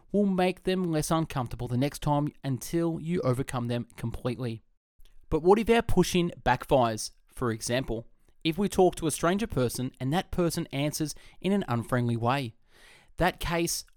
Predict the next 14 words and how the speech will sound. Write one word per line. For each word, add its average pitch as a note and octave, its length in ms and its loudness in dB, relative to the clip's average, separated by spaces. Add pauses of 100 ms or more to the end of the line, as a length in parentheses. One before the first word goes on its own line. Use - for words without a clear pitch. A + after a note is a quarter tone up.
always F3 800 2
is F3 220 -2
very C#3 320 -2
useful B2 400 -2
for A#2+ 140 -4
your A#2 180 -2
empowerment. A#2+ 540 -4 (500)
If C3+ 140 -2
stepping F3 400 2
outside D3+ 360 2
your C3 80 -2
comfort - 340 -2
zone C#3+ 200 2
backfires, C#3 640 0